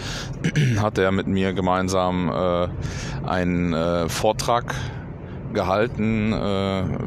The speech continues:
zum Thema, ähm, Morgentreffen und, äh, Clean, äh, Language,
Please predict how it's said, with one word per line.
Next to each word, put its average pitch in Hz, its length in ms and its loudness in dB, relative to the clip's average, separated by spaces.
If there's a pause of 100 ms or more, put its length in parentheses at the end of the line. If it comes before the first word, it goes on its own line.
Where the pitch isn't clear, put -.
(140)
zum 92 180 -2
Thema, 90 920 0
ähm, 85 380 -2
Morgentreffen 98 920 2
und, 87 440 -2
äh, 85 300 0 (1400)
Clean, 104 540 2
äh, 90 600 2 (320)
Language, 113 680 2